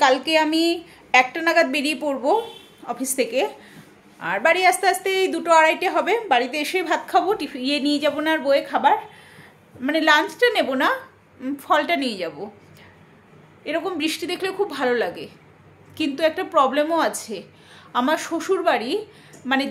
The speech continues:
জায়গাটা অনেক আগে নেওয়া, আগে কিনে বাড়ি করা, তারপরে তো সবাই যারা বাড়ি করেছে মাটি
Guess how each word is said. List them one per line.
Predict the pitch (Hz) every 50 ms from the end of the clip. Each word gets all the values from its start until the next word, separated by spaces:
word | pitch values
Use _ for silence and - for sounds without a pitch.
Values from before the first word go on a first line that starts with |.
| 269 262
জায়গাটা | 240 247 247 294 294 294 320 320 320 330 330 330 320 - - - 277
অনেক | 311 370 392 - - -
আগে | 254 262 262 269 320 320
নেওয়া, | 294 302 285 254 240 247 294 392 - - _ _ _ _ _ _ _ _ _ _ _ - _ - 269
আগে | 285 311 330
কিনে | 285 - 320 330 330 285 311
বাড়ি | 269 247 285 277 277
করা, | 269 247 254 262
তারপরে | 262 - 277 269 269 330 320 320
তো | 320 339
সবাই | 320 - 330 277 285 302 302 311 311
যারা | 294 294 294
বাড়ি | 254 285 247 240 285 277 302
করেছে | 294 294 294 285 - 311 311 294
মাটি | 262 247 254 247 240 - 320